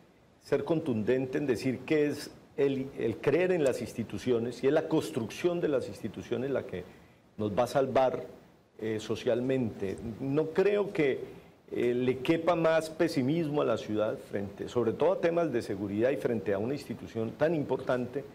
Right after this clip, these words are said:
como la policía. No, yo no alentaría, eh, las, las visiones negativas o,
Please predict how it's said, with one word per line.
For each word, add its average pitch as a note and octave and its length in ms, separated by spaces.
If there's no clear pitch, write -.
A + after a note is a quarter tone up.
como A2 160
la G2+ 100
policía. A2+ 600
No, C3 440
yo D#3+ 160
no F3+ 120
alentaría, E3+ 920
eh, A2+ 340
las, G2 380
las G#2 320
visiones C3+ 640
negativas D3 840
o, G2 160